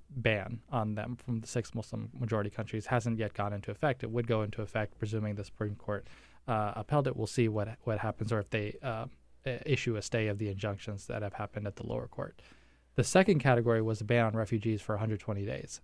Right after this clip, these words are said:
And so that, um, this, uh, in Hawaii has been taking up that case. Um, Neil Katyal's been arguing it, and we think that the Supreme Court will also weigh in on that one.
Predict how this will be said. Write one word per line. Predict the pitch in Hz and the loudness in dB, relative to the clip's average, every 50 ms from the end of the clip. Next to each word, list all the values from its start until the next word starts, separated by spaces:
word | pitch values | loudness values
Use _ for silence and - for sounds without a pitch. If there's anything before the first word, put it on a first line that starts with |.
| - | -4
And | - 120 113 | -2 -2 -2
so | - - 117 110 107 104 - - - - - - - - | 2 2 2 2 2 0 -4 -10 -20 -20 -20 -16 -2 4
that, | - 175 165 165 151 - - | 8 8 8 8 6 2 -2
um, | 175 131 120 117 113 110 107 104 110 117 - - | 2 4 4 4 4 4 2 2 0 -4 -6 -2
this, | - 110 - - - | -2 -2 -2 -2 -10
uh, | - - 120 110 107 104 107 - - | -4 -4 -2 -2 -2 -2 -4 -6 -4
in | - 117 | -2 -2
Hawaii | 104 - 113 107 113 113 120 123 127 127 | -2 0 0 2 4 4 6 6 6 6
has | 127 117 | 4 2
been | - 123 123 | 2 0 0
taking | 123 135 135 127 131 123 123 | 2 2 2 2 2 2 0
up | 117 - - | 0 0 0
that | 117 110 110 - | 0 0 0 0
case. | - 120 139 156 147 - - - - - | 2 2 2 2 0 -4 -10 -12 -8 -4
Um, | 113 104 104 104 101 101 101 104 117 113 | -2 -2 -2 -2 -2 -4 -4 -4 -2 -2
Neil | 117 117 107 | 0 -2 -2
Katyal's | - - - 113 110 - - 117 113 113 113 | -2 -2 -2 -2 -2 -2 -2 -2 -2 -2 -2
been | - 107 107 | -4 -2 0
arguing | 104 110 117 - - 120 120 120 123 143 | 0 0 0 2 2 2 4 4 2 2
it, | 170 165 131 | 0 0 0
and | - 107 107 104 104 - - - - - | 0 -2 -2 -2 -4 -8 -14 -12 0 2
we | 123 | 2
think | 110 - 123 113 - | 4 4 2 2 2
that | - 107 - | 0 -2 -2
the | - 101 | -2 -8
Supreme | - - - 113 110 | -8 -2 0 0 0
Court | - - 113 113 | 0 -2 -2 -2
will | 110 107 | 0 0
also | 107 107 104 - 117 | 0 -2 0 0 0
weigh | 110 107 110 110 110 107 | 2 2 2 2 2 2
in | 107 107 104 | 0 0 -2
on | 101 101 104 | -2 0 2
that | 120 131 139 135 | 4 4 4 2
one. | 120 110 104 104 117 | 0 -2 -2 -4 -4